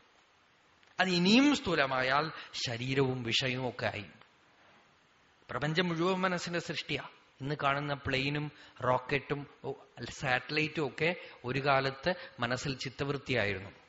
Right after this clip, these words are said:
ഇപ്പോ അതൊക്കെ വസ്തുക്കളായി പുറത്ത് പറന്ന് നടക്കുന്നു, അല്ലേ? ഈ മൈക്കും ഇലക്ട്രിസിറ്റിയും ഫാനും ഒക്കെ ഒരു കാലത്ത് ആളുകളുടെ ഉള്ളിൽ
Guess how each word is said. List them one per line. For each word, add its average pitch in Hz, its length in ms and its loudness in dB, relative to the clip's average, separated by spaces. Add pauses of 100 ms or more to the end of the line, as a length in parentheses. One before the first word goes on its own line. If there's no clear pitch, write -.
(1040)
ഇപ്പോ 170 440 2 (120)
അതൊക്കെ 131 240 -6
വസ്തുക്കളായി 135 640 2
പുറത്ത് 120 380 -2
പറന്ന് 123 340 -2
നടക്കുന്നു, 101 420 -6 (1300)
അല്ലേ? 127 280 0 (1080)
ഈ 156 320 -2
മൈക്കും 143 600 -2 (200)
ഇലക്ട്രിസിറ്റിയും 135 720 -4
ഫാനും 143 460 0
ഒക്കെ 180 300 2 (540)
ഒരു 147 180 4
കാലത്ത് 143 480 4 (240)
ആളുകളുടെ 151 480 4
ഉള്ളിൽ 147 360 -2